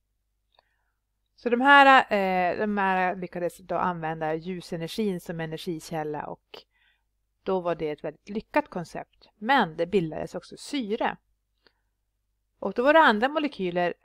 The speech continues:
eller andra, eh, organismer, andra bakterier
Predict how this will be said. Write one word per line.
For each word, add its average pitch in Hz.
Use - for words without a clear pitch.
eller 208
andra, 233
eh, 180
organismer, 196
andra 196
bakterier 202